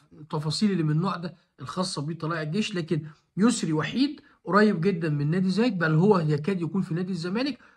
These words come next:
وهو من ابن أبناء الترسانة. وأحمد خالد حسنين عضو مجلس إدارة نادي الزمالك خاله، آه، آسف، عمه هو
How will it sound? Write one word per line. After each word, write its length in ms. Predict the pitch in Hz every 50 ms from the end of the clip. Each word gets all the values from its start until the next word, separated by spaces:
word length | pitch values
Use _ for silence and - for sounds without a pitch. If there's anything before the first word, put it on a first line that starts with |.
| _ _
وهو 240 | - 220 240 247 226
من 220 | 190 190 180 180
ابن 200 | 190 190 175 175
أبناء 280 | 170 156 156 160 175 175
الترسانة. 560 | 170 - - 175 160 - - 247 240 226 226 - _ _ _ _ -
وأحمد 340 | 190 233 226 - 202 175 -
خالد 180 | - 208 202
حسنين 680 | - - 156 - 165 151 165 180 175 165 151 143 139 135
عضو 360 | 127 127 - 170 175 170 170
مجلس 140 | 170 160 156
إدارة 160 | 170 165 -
نادي 220 | 156 160 160 160 151
الزمالك 680 | 135 139 135 139 131 127 139 143 165 185 190 190 185 - - _ _ _ - -
خاله، 360 | 208 220 226 220 214 214 214 - - -
آه، 160 | 156 165 -
آسف، 260 | 208 - - 160 -
عمه 360 | - - 160 220 226 220 214
هو 480 | 202 160 180 208 214 202 214 214 - -